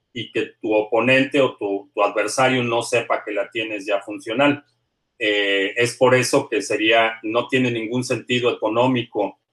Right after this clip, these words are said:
eh, utilizar esa infraestructura para atacar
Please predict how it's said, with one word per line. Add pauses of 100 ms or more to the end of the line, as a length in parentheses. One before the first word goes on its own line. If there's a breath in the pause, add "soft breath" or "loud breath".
(280)
eh,
utilizar
esa
infraestructura
para
atacar